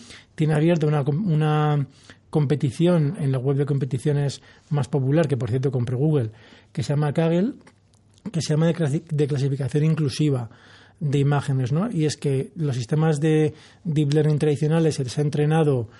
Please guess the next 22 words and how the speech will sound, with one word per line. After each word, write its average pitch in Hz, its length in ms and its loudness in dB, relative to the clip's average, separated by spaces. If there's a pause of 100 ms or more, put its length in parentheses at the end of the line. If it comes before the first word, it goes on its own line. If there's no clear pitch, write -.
(200)
con 139 160 -2
imágenes, 165 600 2
pero 147 180 -2
sobre 135 180 0
todo 156 200 2
con 165 100 4
imágenes 160 320 2
que 165 80 -6
se 131 80 -2
han 143 100 0
hecho 151 160 -2
en 147 60 0
Europa 147 520 0 (420)
y 147 100 -2
en 135 100 2
Norteamérica, 143 720 0
y 143 160 -2
ahí 151 180 2
hay 151 160 2
un 139 160 0
sesgo 123 520 -2
ya, 131 240 -6